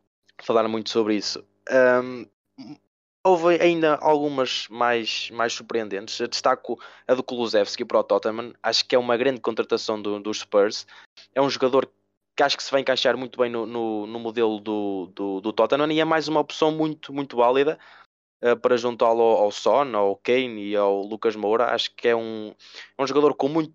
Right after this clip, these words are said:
tel-, com muito talento, muito, muito potencial, mas lá está, se calhar a equipa onde ele estava não o estava a potencializar da maneira que ele, que ele, que ele via. Portanto, acho que é uma, uma grande contratação do Tottenham, juntando também ao Bentancur,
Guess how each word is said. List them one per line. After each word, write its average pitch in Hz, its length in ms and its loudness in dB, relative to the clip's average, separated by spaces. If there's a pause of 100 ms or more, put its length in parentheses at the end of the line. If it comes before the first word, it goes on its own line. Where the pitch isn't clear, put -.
tel-, 120 320 0
com 131 100 -8
muito 160 200 -4
talento, 135 400 2
muito, 135 280 -10
muito 135 200 -10
potencial, 131 440 0
mas 131 140 -2
lá 127 60 2
está, 95 180 0
se - 80 -12
calhar 127 180 2
a 127 40 -2
equipa 127 240 -4
onde 131 100 -6
ele 127 80 2
estava 131 420 0 (400)
não 123 120 -2
o - 20 -4
estava 123 420 2
a 117 60 -2
potencializar 113 640 -2
da 110 80 -6
maneira 110 260 -4
que 110 160 -6
ele, 101 320 -4
que - 80 -8
ele, 95 280 -6 (880)
que - 100 -2
ele 107 80 0
via. 95 380 -4 (280)
Portanto, 120 480 0
acho 123 180 -2
que 143 100 2
é 127 40 6
uma, 123 240 2
uma 120 140 0
grande 127 180 -2
contratação 123 460 -4
do 135 120 0
Tottenham, 151 440 0
juntando 139 360 0
também 139 300 0
ao 127 140 2
Bentancur, 117 720 -4